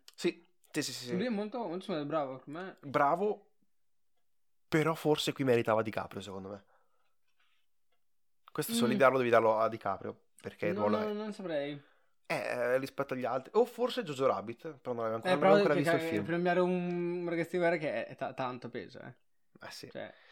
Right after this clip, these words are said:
Speaker 1: Mentre controparte femminile ha vinto Aquafina per, eh, The Farewell, che è un film, eh, che non è ancora uscito in Italia, e parla, è questa regista asiatica che ora vive a, eh, in America,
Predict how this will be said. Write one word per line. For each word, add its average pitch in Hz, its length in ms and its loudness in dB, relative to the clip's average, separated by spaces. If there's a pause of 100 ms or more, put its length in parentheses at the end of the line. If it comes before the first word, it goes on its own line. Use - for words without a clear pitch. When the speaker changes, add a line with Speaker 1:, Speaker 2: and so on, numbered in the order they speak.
(220)
Speaker 1:
Mentre 160 280 0
controparte 180 500 0
femminile 180 440 0
ha 180 140 -4
vinto 123 520 4
Aquafina 143 680 -2
per, 107 200 -2
eh, 104 280 0
The 113 100 -6
Farewell, 120 480 0 (800)
che 135 140 4
è - 20 8
un 127 140 4
film, 151 460 -4
eh, 131 840 8 (100)
che 127 180 -6 (260)
non 147 200 4
è 175 40 10
ancora 165 240 4
uscito 139 160 -2
in 131 80 2
Italia, 123 460 6 (280)
e 113 240 -2
parla, 131 680 2
è 123 160 -2
questa - 280 -6
regista 120 960 4 (220)
asiatica 120 1000 -2
che - 140 -6
ora 113 200 0
vive 107 320 -6
a, 107 640 -2
eh, 104 320 -8
in 117 140 -6
America, 127 560 0